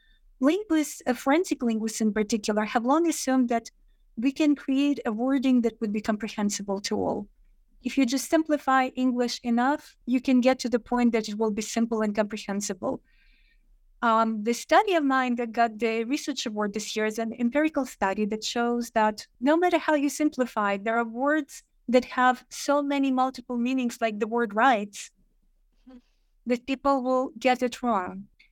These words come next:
And sometimes people know all the meanings of rights, like right, left, right, wrong.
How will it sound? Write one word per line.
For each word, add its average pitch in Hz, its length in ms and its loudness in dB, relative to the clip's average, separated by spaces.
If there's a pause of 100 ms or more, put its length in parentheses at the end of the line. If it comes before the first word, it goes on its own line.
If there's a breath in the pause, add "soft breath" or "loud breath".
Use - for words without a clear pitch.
(300)
And 254 140 2
sometimes 269 680 2
people 269 400 -2
know 262 540 0
all 254 180 2
the 247 120 -2
meanings 254 420 -2
of 226 160 -2
rights, 240 360 0
like 226 200 0
right, 240 280 0
left, 240 540 2
right, 233 340 0
wrong. 254 360 0